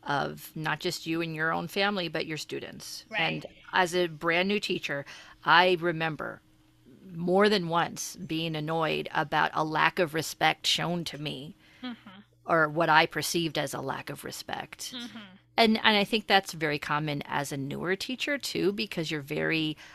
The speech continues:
Speaker 1: heightened aware of that, because you're unsure of your, um, of your worth, of your, like, "Wow, do I deserve to be respected?" And, "Yes, I do," and, "No, I don't." And, yeah, I don't know. It, maybe that
Speaker 2: Yeah.
Speaker 1: was just me. Doesn't everyone do that?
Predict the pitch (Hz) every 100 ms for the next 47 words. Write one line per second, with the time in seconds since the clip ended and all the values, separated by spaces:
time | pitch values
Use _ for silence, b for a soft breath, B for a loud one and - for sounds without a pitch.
0 | B - 175 170 170 160 147 143 175 180
1 | 190 196 196 - 160 147 147 156 151 -
2 | 147 160 180 185 160 147 147 151 156 165
3 | - b b b b b - 147 139 143
4 | 143 _ _ _ _ _ _ _ _ _
5 | _ _ _ _ - 151 156 143 151 214
6 | - - 151 143 151 147 147 139 139 -
7 | - _ B B B - 151 175 151 139
8 | 151 156 139 180 - 190 190 170 - -
9 | 175 - 156 143 143 185 - 170 160 214
10 | 165 143 156 165 160 160 175 143 127 -
11 | B B - 220 190 143 - 156 - 165
12 | 180 170 156 143 - - - 139 139 _
13 | 175 165 165 160 165 160 156 160